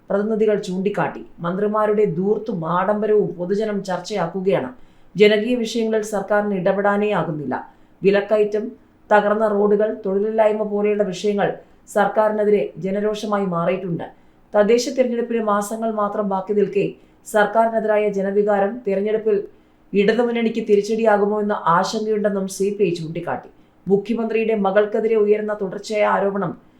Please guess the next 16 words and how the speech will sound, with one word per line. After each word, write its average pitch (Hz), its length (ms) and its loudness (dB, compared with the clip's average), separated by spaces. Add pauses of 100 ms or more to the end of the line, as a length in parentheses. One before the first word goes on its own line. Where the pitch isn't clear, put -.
(240)
തിരഞ്ഞെടുപ്പുകളിലടക്കം 220 840 2
മുന്നണിക്ക് 208 460 0
തിരിച്ചടിയുണ്ടാക്കുന്നു. 170 800 -4 (460)
ധനമന്ത്രി 214 500 0
കെ 202 160 4
എൻ 220 160 -2
ബാലഗോപാലിനെതിരെയും 214 1040 4
പൊതുചർച്ചയിൽ 202 580 -2 (120)
വിമർശനമുണ്ടായി. 170 720 -4 (420)
സി 226 260 -2
പി 240 140 -4
ഐയുടെ 247 180 2
വകുപ്പുകൾക്ക് 208 580 0
ധനമന്ത്രി 208 480 0
പണം 202 280 0
നൽകുന്നില്ലെന്നായിരുന്നു 202 840 0